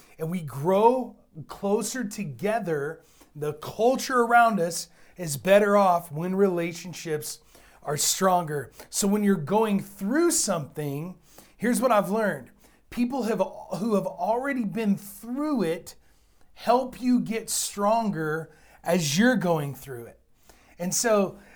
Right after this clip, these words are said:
w-, it's, it's so important we bring so much strength to one another as we're walking this whole thing out, right? When you're going through something that I've been through, just my have, my, my time have gone through that thing,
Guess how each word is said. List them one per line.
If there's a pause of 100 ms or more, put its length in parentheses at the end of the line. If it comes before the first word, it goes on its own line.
w-,
it's,
it's
so
important
we
bring
so
much
strength
to
one
another (560)
as
we're
walking
this
whole
thing
out, (520)
right?
When (240)
you're
going
through
something
that
I've
been
through, (560)
just (200)
my
have, (280)
my,
my
time
have
gone
through
that
thing,